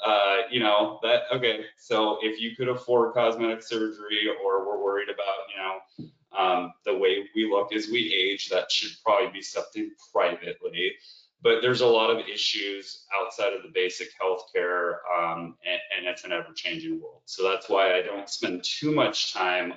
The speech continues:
on these slides, because it's gonna be different for each individual based on pre-existing conditions or how often they see a physician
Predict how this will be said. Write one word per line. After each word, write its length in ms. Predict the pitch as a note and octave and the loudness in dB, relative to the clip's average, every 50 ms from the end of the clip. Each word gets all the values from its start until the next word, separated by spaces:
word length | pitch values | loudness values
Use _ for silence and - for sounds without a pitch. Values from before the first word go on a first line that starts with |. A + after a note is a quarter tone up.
| - - | -10 -8
on 300 | F#2+ F#2+ F#2+ F#2 F2+ F2+ | -4 -2 -2 -2 -2 -4
these 300 | F2+ F2+ F2 E2+ - - | -4 -6 -6 -6 -6 -8
slides, 640 | - - F#2 F2 F2 F2 E2 D#2+ E2 E2 D#2+ D#2+ - - | -4 0 2 2 2 2 2 0 -4 -6 -12 -14 -14 -12
because 220 | F#2+ F2+ F#2 F2 E2+ | -12 -12 -12 -12 -14
it's 100 | E2 - | -16 -8
gonna 200 | - A2+ A2 G#2 G#2 | -4 -4 -4 -2 -4
be 180 | G2+ F2+ E2 | -8 -10 -8
different 460 | - F#2 F#2 F2+ - G2 F2+ F2+ F2 | -4 -4 -4 -4 -4 -8 -12 -12 -12
for 140 | - F#2+ F#2 - | -14 -16 -16 -16
each 240 | - F#2 F2 - - G2 | -16 -18 -14 -12 -10 -8
individual 680 | F2+ F2+ F2+ F2 E2+ F2+ F2+ F2+ F#2 F2+ F2 F2 E2+ | -8 -6 -6 -4 -4 -4 -4 -4 -4 -4 -2 -2 -2
based 340 | E2 F2+ F2 F2 - - E2 | -2 -2 -2 -2 -4 -6 -8
on 200 | E2+ E2+ F2 - | -8 -8 -8 -8
pre-existing 800 | - F#2+ F2 E2+ E2+ E2+ E2 F2+ F2 - - - F2+ F2+ F2 - | -8 -6 -6 -6 -8 -10 -14 -16 -16 -16 -16 -16 -14 -14 -14 -14
conditions 1000 | - F2+ E2+ F#2+ G2+ G2+ - - G2+ G2+ G#2 G#2 G2+ G2+ - - - - - - _ _ | -12 -6 -2 -2 0 0 0 0 -2 -2 -4 -8 -12 -16 -20 -20 -20 -20 -20 -20 _ _
or 180 | - - F2+ F2+ | -2 -2 0 2
how 180 | F#2 - - F2 - - | 2 2 2 0 0 0
often 480 | F#2 F2+ F2 F2+ - G#2+ G#2+ G#2+ G#2 G2+ | 2 2 2 2 0 0 -2 -2 -2 -2
they 140 | G2+ G2 | -2 -2
see 340 | F#2+ - - - G2 F#2+ G2+ | -2 -2 -4 -4 -2 -2 -2
a 140 | - - - - | -2 -2 -6 -8
physician 840 | - G#2 F#2 F2+ G2+ F#2+ F#2 - - G#2 G2 F#2+ G2 G2+ G2+ G#2+ - | -6 -6 -4 -2 0 0 2 2 0 0 0 -2 -2 -4 -6 -8 -10